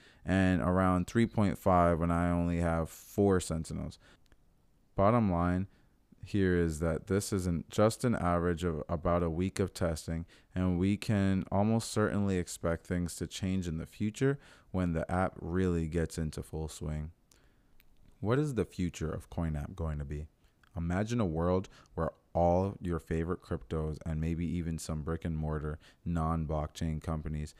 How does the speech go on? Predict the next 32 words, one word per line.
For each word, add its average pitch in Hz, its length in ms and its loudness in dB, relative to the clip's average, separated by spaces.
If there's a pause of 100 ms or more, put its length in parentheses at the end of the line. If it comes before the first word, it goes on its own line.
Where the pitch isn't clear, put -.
(220)
offering 90 480 0
geo 95 440 0
drops 76 420 -4
of 76 120 -4
various 82 540 -2
coins 82 420 -4
or 73 100 -4
tokens 80 600 -8 (500)
simply 131 600 0
for 82 220 -2
visiting 92 560 0
a 82 120 -2
specific - 680 -4
location 82 640 -4
during 76 300 -4
a 73 60 -8
special 82 480 -4
event. 76 280 -6 (840)
That 87 300 4
is 90 440 4 (240)
what 87 240 0
the 82 100 -2
future 80 400 -4
of 80 160 -8
Coin 82 320 -2
App 76 200 -4
should 98 440 0
look 80 240 -4
like 78 260 -4
in 76 80 -4
my 85 260 0
eyes. 76 360 -6